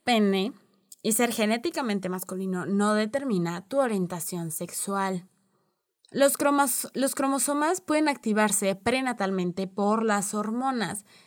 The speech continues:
así que realmente no nos dice mucho si tenemos dos cromosomas X o uno X y otro Y.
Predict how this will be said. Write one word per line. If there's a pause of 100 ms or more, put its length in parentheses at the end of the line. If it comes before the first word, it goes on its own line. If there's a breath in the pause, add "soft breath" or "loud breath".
(200 soft breath)
así
que
realmente
no
nos
dice
mucho
si
tenemos
dos
cromosomas
X
o
uno
X
y
otro
Y.